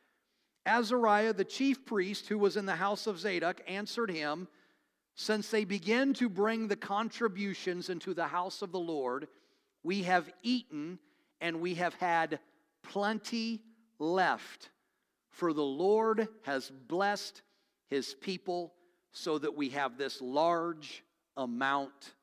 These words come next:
left." Tithing breaks the curse.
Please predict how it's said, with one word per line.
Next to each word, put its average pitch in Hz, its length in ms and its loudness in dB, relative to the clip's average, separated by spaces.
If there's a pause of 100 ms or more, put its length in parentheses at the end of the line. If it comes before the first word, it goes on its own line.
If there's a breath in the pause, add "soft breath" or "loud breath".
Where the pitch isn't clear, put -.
(480)
left." 113 580 -6 (1300)
Tithing 147 640 -4 (240)
breaks 127 680 -6 (600)
the 113 100 -6
curse. - 640 -12